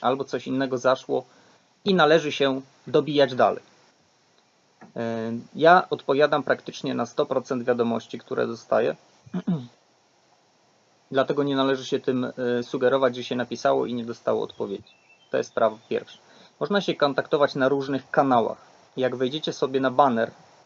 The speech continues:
tego kanału i klikniecie, tam jest link bezpośrednio do mojego projektu Księstwo Wichrowych Mórz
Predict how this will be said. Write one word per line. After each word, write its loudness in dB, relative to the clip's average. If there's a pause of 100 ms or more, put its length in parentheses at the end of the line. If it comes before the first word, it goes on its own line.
(140)
tego -4
kanału 0
i -6
klikniecie, -8
tam 0
jest -10
link -6
bezpośrednio -4
do -2 (3000)
mojego 4
projektu 2 (360)
Księstwo -2
Wichrowych 0
Mórz -8